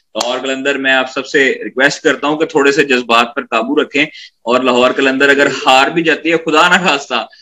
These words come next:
तो उसको यार, अ, कुछ ना कहिएगा और अगले साल के लिए थोड़ा रख लीजिएगा space,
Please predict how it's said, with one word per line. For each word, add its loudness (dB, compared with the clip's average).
तो 0
उसको 2
यार, 2
अ, 2
कुछ -10
ना 0
कहिएगा 2
और 0
अगले 0
साल 2
के -6
लिए -4
थोड़ा -2
रख 0
लीजिएगा 0
space, 0